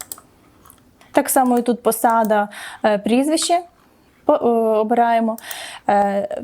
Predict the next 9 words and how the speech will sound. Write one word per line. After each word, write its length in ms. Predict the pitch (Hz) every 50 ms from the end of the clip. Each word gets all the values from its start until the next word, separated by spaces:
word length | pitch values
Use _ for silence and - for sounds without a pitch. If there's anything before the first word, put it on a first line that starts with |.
| 233
ці 160 | - - 349
кадрові 320 | 339 339 320 285 302 285 285
документи, 540 | 247 269 269 277 269 302 349 466 508 - 330
вони 220 | 277 277 285 339
всі 120 | 330 320
зберігаються 680 | 277 240 233 262 269 247 277 277 285 285 269 277 285 254
в 60 | 233
реєстрі 380 | 247 254 262 262 269 - 269
звітів. 460 | 240 214 233 226 220 196 - - 202